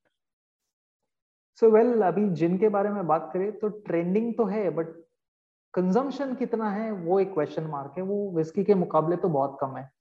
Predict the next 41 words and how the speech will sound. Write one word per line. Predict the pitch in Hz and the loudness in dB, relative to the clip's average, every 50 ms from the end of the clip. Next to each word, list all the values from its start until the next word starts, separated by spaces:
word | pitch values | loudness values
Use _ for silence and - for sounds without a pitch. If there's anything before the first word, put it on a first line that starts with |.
| _ _ _ _ _ - | _ _ _ _ _ -8
It | 202 190 | 0 2
is | 220 214 | 4 4
only | 208 214 208 226 247 240 | 4 2 2 2 2 2
a | 220 | 2
certain | 226 202 185 - 220 214 202 | 2 -2 -2 -2 -2 -2 -2
percentage | 196 - - 175 160 160 - 190 190 185 202 196 | -4 -4 -4 -4 -4 -2 -2 -4 -2 -2 0 -2
of | 202 190 | 0 -2
the | 196 185 | -2 -4
society | - - 143 - 175 175 190 185 233 220 190 165 | -6 -10 -8 -4 -4 -4 -2 -2 -2 -4 -2 -2
who | 190 202 208 | -2 -2 -2
is | 185 - 160 160 | -2 -4 -4 -4
now | 185 220 | -2 -2
started | - - 180 170 - 180 170 | -2 -4 -4 -4 -4 -8 -6
to | 185 180 | -6 -6
drink | 160 156 156 147 156 156 - - _ _ _ _ _ _ - | -6 -4 -6 -8 -8 -10 -14 -18 _ _ _ _ _ _ -12
gin, | 139 139 170 190 214 269 - 254 202 | -4 -2 0 0 0 -2 -4 0 0
but | 226 254 226 | 2 2 2
it | 247 240 254 | 0 0 2
will | 262 226 196 | 0 2 2
grow, | 233 254 233 214 247 - - 214 | 4 4 4 2 2 -2 -6 -8
मतलब | 196 190 202 233 226 - - - | -8 -8 -8 -8 -12 -10 -2 0
थोड़ा-थोड़ा | 214 220 226 220 214 226 220 | 2 2 2 0 0 -2 -2
करके | 220 214 208 190 - 202 180 | -2 -4 -8 -6 -4 -4 -2
ग्रो | 151 147 147 143 | -2 -2 -2 -2
होगा। | 135 - 135 135 143 | -4 -6 -10 -12 -12
वाइन | 147 151 170 190 240 294 | -4 -2 -2 -2 -2 -4
में | 294 277 285 269 | -6 -6 -6 -4
कैसा | 277 247 240 240 254 269 | -2 -2 -2 0 -2 -2
है? | 262 240 | -2 0
वाइन | 185 175 190 233 262 | 0 0 -2 -2 -4
में | 277 277 254 | -4 -4 -2
already | 220 226 247 277 302 302 294 294 - - - - _ _ _ _ _ | 0 0 0 2 2 2 2 0 -2 -8 -12 -18 _ _ _ _ _
ट्रेंड | - 233 277 294 240 | 2 2 2 2 0
हो | 226 277 | 0 0
चुका | - - 269 - 175 156 | 0 -4 -4 -2 -2 -2
है | 143 135 | -2 -4
वाइन। | 131 131 127 139 - - - - _ _ | -4 -6 -8 -10 -14 -18 -20 -20 _ _
अगर | 156 147 165 180 | -2 2 2 4
आप | 185 175 | 4 2
देखो | 160 156 147 143 - 240 262 - | 2 -2 -2 0 0 -2 -2 0
पिछले, | - 165 - - - 160 175 214 262 269 - | -2 -4 -2 -4 -2 0 0 0 0 -2 -8